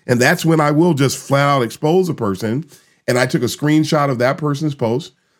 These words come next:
a screenshot of the person's post, the originator of the post. I put them side by side and showed everybody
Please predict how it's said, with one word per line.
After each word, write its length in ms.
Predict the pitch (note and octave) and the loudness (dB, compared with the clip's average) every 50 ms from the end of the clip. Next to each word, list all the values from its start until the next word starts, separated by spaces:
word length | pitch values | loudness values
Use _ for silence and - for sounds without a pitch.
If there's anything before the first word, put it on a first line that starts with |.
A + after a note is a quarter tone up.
| _ - | _ -4
a 60 | - B2+ | -2 -2
screenshot 800 | - - - B2 B2+ C3+ C#3 C#3 C3+ - C#3+ C3+ C#3 C3+ - - | -2 -2 -2 0 0 2 0 0 2 2 2 2 2 0 -2 -2
of 160 | B2 A#2+ A2+ | -4 -2 -2
the 60 | A2+ | -4
person's 640 | - C#3 B2+ C3 B2+ C3 B2+ B2 B2+ A#2+ - - - _ _ _ _ _ _ _ _ _ _ - | -4 -2 -2 -2 -2 -2 -4 -4 -6 -6 -10 -16 -20 _ _ _ _ _ _ _ _ _ _ -4
post, 420 | - D3+ C#3 C3+ C3+ C3+ C3+ - | 0 0 2 2 0 -2 -4 -2
the 100 | - A#2+ | 0 2
originator 680 | A#2 A#2 A#2 C3+ D3+ C#3+ C3+ B2 A2 G#2+ A2+ B2+ C3 - _ _ _ _ _ _ _ - | 2 2 2 2 2 2 2 2 2 2 0 0 -2 -4 _ _ _ _ _ _ _ -2
of 140 | - C#3+ D3+ | 0 0 0
the 80 | D#3 D#3 | 0 -2
post. 320 | - B2+ A2+ A#2 B2 - | 0 0 0 -2 -2 -4
I 60 | - | -4
put 200 | A#2 - D#3+ D#3 | -2 -2 -2 -2
them 120 | D#3 C3 B2+ | -2 -4 -2
side 280 | - C#3+ C3+ C3+ B2+ | -2 0 0 0 0
by 120 | C3 C3+ C3+ | 0 -2 -2
side 300 | C3 E3+ D#3+ D#3 D3+ C3+ | -2 -2 -2 -2 -2 -2
and 120 | A2+ A2+ | -4 -6
showed 260 | - - D3+ E3 D#3+ | -4 -2 -2 0 0
everybody 580 | C#3 A#2+ A#2 B2 A#2+ A#2+ A#2+ B2 B2 B2 B2 | -2 -2 -4 -4 -2 0 0 0 0 -2 -4